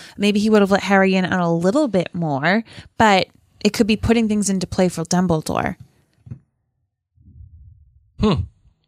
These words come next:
Speaker 1: Like, Dumbledore missed this whole flippin' thing this year. Mad-Eye Moody.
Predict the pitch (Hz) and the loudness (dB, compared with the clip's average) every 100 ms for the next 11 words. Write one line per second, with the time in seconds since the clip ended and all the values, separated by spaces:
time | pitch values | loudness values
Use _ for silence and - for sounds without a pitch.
0 | _ 156 156 - _ _ _ _ 247 285 | _ -2 -2 -6 _ _ _ _ 0 2
1 | 349 370 359 254 226 320 339 - 240 214 | 2 4 4 4 4 4 2 0 0 0
2 | - 269 269 - 302 285 254 - 370 302 | 4 2 2 -2 0 2 0 2 2 2
3 | 131 165 _ _ - 196 - 190 147 101 | -2 -8 _ _ -6 -2 0 0 0 -2
4 | - _ _ _ _ _ _ _ - 233 | -8 _ _ _ _ _ _ _ -4 2
5 | 339 349 349 349 381 359 180 - | 4 4 4 4 4 4 -2 -6